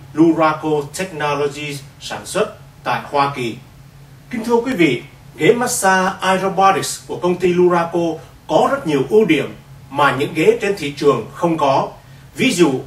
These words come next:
ghế massage của chúng tôi là ghế duy nhất trên thị trường được program sẵn cho deep tissue và Swedish massages. Thưa quý vị, vì vấn đề là public use, do đó vấn đề vệ sinh cũng như sát trùng là vấn đề mà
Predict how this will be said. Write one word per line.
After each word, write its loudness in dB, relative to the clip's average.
ghế 4
massage -2
của -8
chúng -6
tôi 2
là 0
ghế 6
duy 2
nhất 2
trên 2
thị -4
trường 2
được 4
program 2
sẵn -2
cho 0
deep -2
tissue -2
và 2
Swedish -4
massages. -2
Thưa 0
quý -2
vị, -2
vì -2
vấn -2
đề 4
là 0
public 2
use, -4
do -4
đó 4
vấn -2
đề 4
vệ 2
sinh -2
cũng 0
như 0
sát -4
trùng 0
là -8
vấn -4
đề 2
mà -6